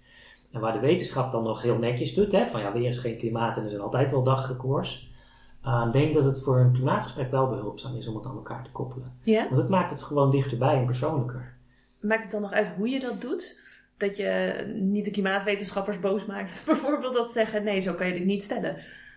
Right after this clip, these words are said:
Speaker 1: Nou ja, de, de, de vraag is even waar het gesprek dan heen gaat. Kijk, op het moment dat je het insteekt als een gesprek van, "Ja, het is vandaag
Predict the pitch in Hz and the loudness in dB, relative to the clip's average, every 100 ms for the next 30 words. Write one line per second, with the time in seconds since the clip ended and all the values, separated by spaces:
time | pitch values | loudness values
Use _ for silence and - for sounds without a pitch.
0 | - - 135 147 151 - - 160 - 127 | -20 -8 -2 2 2 0 -2 -4 -2 0
1 | 151 165 160 143 135 135 139 131 127 - | 2 2 2 0 0 2 2 2 0 -2
2 | 135 123 110 127 175 131 127 123 - - | -4 -4 0 4 4 4 2 -4 -4 -2
3 | 127 123 127 147 143 123 123 - - - | 0 4 6 6 6 2 2 -2 -4 0
4 | 175 - 131 123 113 117 - - 127 - | 0 2 2 4 2 2 -2 -2 -2 0
5 | 123 127 123 127 - 123 135 131 - | 0 2 0 0 0 2 2 0 -4